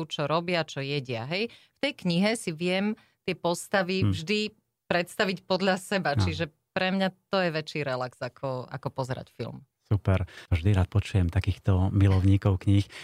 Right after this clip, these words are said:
Speaker 2: spomenuli sme teda dva typy. Poďme na nejaké ďalšie tvoje tipy, čo by si nám odporúčila, nejaké také srdcovky.
Speaker 1: Sú to dve knihy, ktoré som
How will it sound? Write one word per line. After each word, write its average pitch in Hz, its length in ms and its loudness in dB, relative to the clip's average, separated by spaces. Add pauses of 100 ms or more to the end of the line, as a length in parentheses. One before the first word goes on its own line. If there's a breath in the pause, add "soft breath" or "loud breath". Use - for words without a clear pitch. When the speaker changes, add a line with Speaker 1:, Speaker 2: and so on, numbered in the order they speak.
(160 loud breath)
Speaker 2:
spomenuli 151 440 2
sme 143 160 4
teda 123 260 2
dva 85 240 -2
typy. 156 640 2 (260)
Poďme 127 260 2
na 117 100 4
nejaké 117 260 2
ďalšie 101 680 2
tvoje 104 340 2
tipy, 104 240 0
čo - 100 0
by 104 120 2
si - 100 0
nám 95 140 4
odporúčila, 101 720 2
nejaké 98 320 2
také 98 240 0
srdcovky. 95 680 -2
Speaker 1:
Sú - 180 -4
to 277 120 0
dve 135 300 -2
knihy, 175 580 0
ktoré 170 320 -2
som 165 220 -2